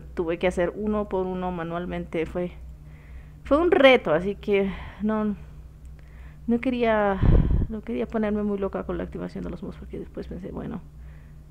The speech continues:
si alguno no me funciona, voy a tener que empezar a quitarlos uno por uno, entonces, bueno, básicamente me tocó así. Más casas, pero no, no. Ah, bueno, una criatura. Em,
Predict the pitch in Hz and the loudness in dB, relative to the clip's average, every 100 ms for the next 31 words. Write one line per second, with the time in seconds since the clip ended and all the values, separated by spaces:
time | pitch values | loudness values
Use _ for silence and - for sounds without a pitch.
0 | - - - - - - 185 180 175 180 | -18 -16 -12 -6 -6 -4 -6 -6 -4 -4
1 | 180 - 175 240 233 185 202 185 185 175 | -6 -8 -8 -4 -2 -2 0 0 -2 -6
2 | 170 180 180 175 170 - 175 175 - - | -6 -6 -2 -2 -2 0 0 -2 -8 -4
3 | 220 208 202 220 247 185 196 185 202 - | 2 2 4 4 6 4 0 -2 -6 -8
4 | - - 254 196 208 - 240 226 226 226 | -12 6 8 10 6 8 6 6 2 0
5 | 214 190 185 - - - - 269 269 247 | -2 -2 -4 -8 -14 -18 -6 -4 0 2
6 | 196 180 - 208 - 107 110 - - - | 2 0 -6 -4 -2 -2 -4 -6 -12 -16
7 | - - 110 98 - - 92 92 - - | -12 -4 -4 -4 -10 -6 -4 -4 -8 -12
8 | - - - 208 - 175 175 196 - - | -14 -12 -6 -6 -2 -4 -2 -6 -6 -10
9 | - - - - - - - - - 190 | -16 -16 -16 -18 -18 -18 -18 -16 -6 -2
10 | 180 160 | 0 -2